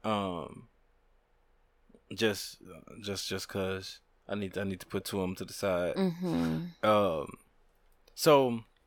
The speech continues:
Speaker 1: we've all have seen the dirty Air Force One. We have all seen the,
Speaker 2: I've seen
Speaker 1: the travesty of how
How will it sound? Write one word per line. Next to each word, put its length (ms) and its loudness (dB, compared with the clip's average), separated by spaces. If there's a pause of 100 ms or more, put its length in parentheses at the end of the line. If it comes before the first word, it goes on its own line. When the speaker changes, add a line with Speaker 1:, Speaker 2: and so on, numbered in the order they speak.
(1400)
Speaker 1:
we've 340 4
all 420 10
have 200 4
seen 400 4
the 100 0
dirty 300 8
Air 100 2
Force 260 -6
One. 240 -6 (1700)
We 120 4
have 160 8
all 340 8
seen 440 2
the, 80 2
Speaker 2:
I've 160 8
seen 560 2
Speaker 1:
the 120 -2
travesty 920 2 (1200)
of 220 6
how 1000 2